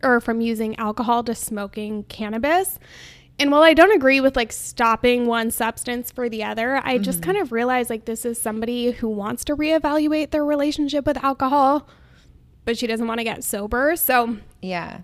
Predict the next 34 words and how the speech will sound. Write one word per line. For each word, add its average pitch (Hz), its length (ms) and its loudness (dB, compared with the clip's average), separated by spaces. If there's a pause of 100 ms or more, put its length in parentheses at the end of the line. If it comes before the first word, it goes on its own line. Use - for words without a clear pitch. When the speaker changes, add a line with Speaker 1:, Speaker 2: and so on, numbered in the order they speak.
Speaker 1:
that's 240 240 -2
kinda 247 240 -4
where 226 100 -2
I 220 80 -2
was 214 200 -8
like, 208 160 -8
"Okay, 214 280 -6 (240)
rip 247 200 0
the 311 100 2
Band-Aid 277 480 8
off, 254 340 8 (120)
<laughs> - 100 -12
like, 220 360 -4
do 320 320 10
this, 302 460 4
share 226 280 -2
Speaker 2:
Mm-hmm. 233 100 4
Speaker 1:
about 220 240 0
it." - 260 -6
So - 340 -8 (240)
Speaker 2:
I - 100 -8
think 262 120 -6
it's, - 460 -8
um, 196 340 -2
interesting 202 480 -6
too, 190 240 -4
like, 170 180 -4
somebody 175 340 -6
like 160 180 -6
that 160 200 -4
reaching 165 320 -8
out 156 180 -8
to - 120 -16
you 160 320 -6